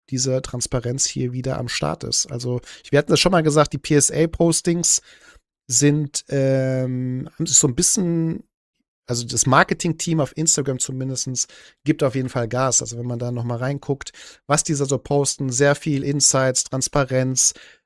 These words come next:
ähm, lustige Fakten, witzige Fakten, interessante Fakten. Also wirklich coole Sachen. Es lohnt sich definitiv, dem Kanal zu folgen. Das war nicht immer so, finde ich. Und da haben sie jetzt echt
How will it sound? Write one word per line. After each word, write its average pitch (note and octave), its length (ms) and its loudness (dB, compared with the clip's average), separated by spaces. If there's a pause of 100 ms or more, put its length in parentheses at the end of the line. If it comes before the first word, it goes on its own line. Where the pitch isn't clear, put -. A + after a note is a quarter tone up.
ähm, A#2+ 1160 -4
lustige D#3+ 600 4
Fakten, D3 420 2
witzige E3 320 2
Fakten, D3 320 2
interessante D3 520 0
Fakten. D3 540 -2 (400)
Also C3 260 0
wirklich D#3 300 0
coole E3 300 2
Sachen. D3+ 480 0
Es - 140 -4
lohnt D3 200 2
sich - 140 -4
definitiv, D3+ 480 -2
dem C3+ 140 -2
Kanal C3 340 0
zu - 100 -4
folgen. C3+ 480 2 (440)
Das - 240 2
war B2+ 120 2
nicht D3 200 0
immer C#3+ 200 2
so, A2+ 140 0
finde A#2 300 -2
ich. D3+ 120 -2
Und B2+ 100 -4
da A#2 120 -2
haben A#2+ 140 -4
sie B2 100 -2
jetzt A#2+ 180 -4
echt - 360 -6